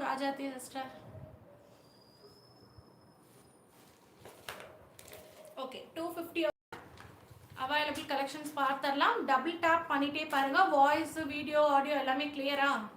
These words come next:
ஓகே,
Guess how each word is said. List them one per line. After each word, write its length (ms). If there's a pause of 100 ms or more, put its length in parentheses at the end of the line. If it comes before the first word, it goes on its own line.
(4000)
ஓகே, 160